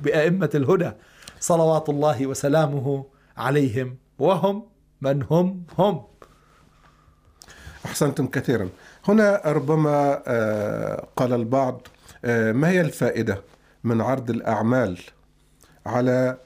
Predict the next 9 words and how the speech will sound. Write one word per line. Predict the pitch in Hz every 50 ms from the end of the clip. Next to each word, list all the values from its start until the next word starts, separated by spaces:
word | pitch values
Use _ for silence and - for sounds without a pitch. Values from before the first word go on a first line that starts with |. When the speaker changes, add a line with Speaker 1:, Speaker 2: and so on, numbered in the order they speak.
| _ _ - 120
Speaker 2:
آه، | 110 107 107 107 110 107 110 110 - -
الإمام، | 113 - - 113 120 127 131 123 110 98 101 - - _ -
آه، | 107 101 98 95 95 101
صاحب | - - 120 110 - 113 107
الزمان | 107 101 101 113 113 120 135 127 110 104 101 - - - - - - - - -
عجل | 110 104 117 117
الله | 113 113 113 117 117
تعالى | 117 - 110 117 120 117 110
فرجه، | - 143 123 113 101 107 107